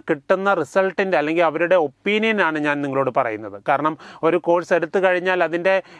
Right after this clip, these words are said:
ഏറ്റവും, ആ, കൃത്യമായിട്ട് ഏറ്റവും കൂടുതൽ അല്ലെങ്കിൽ ഏറ്റവും നന്നായിട്ട് കിട്ടുന്നത് എന്താണെന്ന് ചോദിച്ചു കഴിഞ്ഞാൽ ആ കുട്ടികളുടെ അ-, അഭിപ്രായം തന്നെയാണ്. അപ്പോൾ നമ്മൾക്ക് ഈ ഒരു ഫൗണ്ടേഷൻ കോഴ്സിൻ്റെ ഒരു പ്രയോജനങ്ങൾ, പ്രയോജനം എന്ന് പറയുന്നത് ഇതൊക്കെ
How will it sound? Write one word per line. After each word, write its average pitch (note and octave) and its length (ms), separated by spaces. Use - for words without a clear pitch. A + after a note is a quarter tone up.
ഏറ്റവും, A3 640
ആ, F3+ 180
കൃത്യമായിട്ട് F3+ 680
ഏറ്റവും D3+ 520
കൂടുതൽ F3+ 500
അല്ലെങ്കിൽ D#3+ 260
ഏറ്റവും F#3 240
നന്നായിട്ട് F3+ 580
കിട്ടുന്നത് F3 320
എന്താണെന്ന് E3 320
ചോദിച്ചു E3 240
കഴിഞ്ഞാൽ D#3+ 220
ആ D#3 160
കുട്ടികളുടെ G3 480
അ-, E3 180
അഭിപ്രായം D3+ 680
തന്നെയാണ്. B2+ 380
അപ്പോൾ A3+ 260
നമ്മൾക്ക് A3+ 500
ഈ G3+ 140
ഒരു G#3+ 140
ഫൗണ്ടേഷൻ G3+ 640
കോഴ്സിൻ്റെ F#3+ 440
ഒരു F#3 240
പ്രയോജനങ്ങൾ, F#3+ 840
പ്രയോജനം F3+ 640
എന്ന് F3 180
പറയുന്നത് D#3+ 420
ഇതൊക്കെ D#3 380